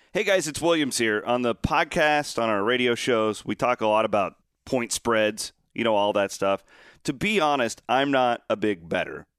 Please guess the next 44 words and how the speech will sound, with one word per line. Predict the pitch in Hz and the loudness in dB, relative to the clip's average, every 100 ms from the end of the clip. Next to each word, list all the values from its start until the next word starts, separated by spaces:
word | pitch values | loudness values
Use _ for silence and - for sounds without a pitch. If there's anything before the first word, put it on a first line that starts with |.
| - | -4
but | 110 | -2
I'm | 110 120 | 0 0
really | 135 127 120 - _ _ _ _ - | 0 0 -2 -4 _ _ _ _ -6
just | 123 - | -6 -4
fascinated | 113 117 - 117 113 110 95 | -4 -2 -2 -2 -2 -4 -2
by | 101 101 98 | 0 2 0
that | 87 98 92 | 0 -2 0
industry. | 107 110 - 113 110 107 _ _ - | -2 -4 -4 -2 -2 -4 _ _ -4
And | 139 | 0
I | |
wanna | 160 196 | 2 2
recommend | 147 139 151 123 123 120 - - | 2 0 0 -2 -2 -2 -6 -6
a | 107 | -4
service | - 123 117 110 101 - _ | -2 -2 0 -2 -2 -8 _
to | - 113 | -8 -4
you | 101 98 | -2 -2
guys | 98 85 80 - | -2 -2 -4 -6
today | 101 85 80 80 - - | -6 -4 -4 -4 -6 -2
if | 147 143 | -2 0
you're | 127 127 - | -2 -2 -2
interested | 131 120 113 101 - 101 | -2 0 0 0 -2 -4
in | 95 | -2
that | 101 90 | -2 -2
sort | 104 92 | -4 -4
of | 82 | -6
thing. | - 78 - _ _ _ _ - | -10 -10 -12 _ _ _ _ -4
My | 110 147 | 0 0
bookie | 135 127 - 120 113 - _ | 0 -2 0 -2 -2 -6 _
dot | 113 110 104 - | -2 0 0 -2
A | 110 110 | -2 -2
G | 98 104 104 104 - | -2 -2 -2 -2 -4
is | 98 98 - | -4 -4 -4
the | 98 | -2
website. | 95 90 - 87 82 | -2 -2 -4 -2 -2
If | 95 - | -4 -6
you | 117 | -6
join | 104 143 165 | -2 -2 0
right | 156 135 - | 0 0 0
now, | 110 113 120 135 _ _ - | 0 2 0 -2 _ _ -6
and | 110 | -4
if | 113 110 | -2 -4
you | |
give | 95 135 131 | -2 -2 0
them | 135 123 | 0 0